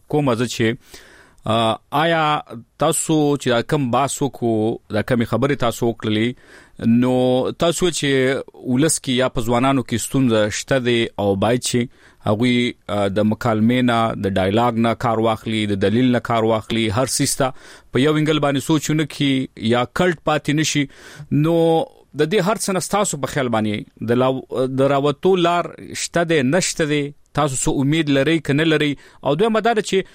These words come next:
څومره هم قوم پرسته ګوندونه دي او تنظیمونه دي، آیا څه امکان وینئ چې د هغوی مشران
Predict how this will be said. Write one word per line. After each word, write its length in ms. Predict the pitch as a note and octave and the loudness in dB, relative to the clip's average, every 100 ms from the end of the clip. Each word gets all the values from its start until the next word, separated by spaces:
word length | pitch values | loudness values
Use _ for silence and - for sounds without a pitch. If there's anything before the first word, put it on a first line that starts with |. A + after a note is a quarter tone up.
| - - | -18 -4
څومره 220 | B3 A3+ | 0 0
هم 380 | F#3+ G3+ G3+ F#3 | 0 0 2 0
قوم 240 | F#3 D3 C3+ | 0 -2 0
پرسته 360 | C#3+ E3+ - | -2 -2 -2
ګوندونه 400 | D3 D3 C#3+ D3 | 0 0 2 0
دي 200 | C3+ C#3 C3 - - - - | 0 -2 -2 -10 -20 -20 -2
او 420 | A#2 A#2+ A#2+ B2 A#2+ _ - | 2 4 4 2 0 _ 0
تنظیمونه 480 | B2 B2+ D#3+ F3 | 0 2 2 2
دي، 200 | C#3+ C#3 - _ - | 0 -4 -6 _ -2
آیا 220 | G#3 G#3 | 0 0
څه 120 | - | 0
امکان 460 | F#3 F3 G#3 A3 G3+ - - | 0 0 0 0 -2 -6 -8
وینئ 420 | D3+ F3 A3 G#3+ | -2 0 2 0
چې 120 | - | 0
د 100 | E3 | 0
هغوی 280 | D#3+ D3+ F#3 | 0 0 0
مشران 600 | E3+ C#3+ D3+ D#3+ E3+ | 0 0 0 0 -2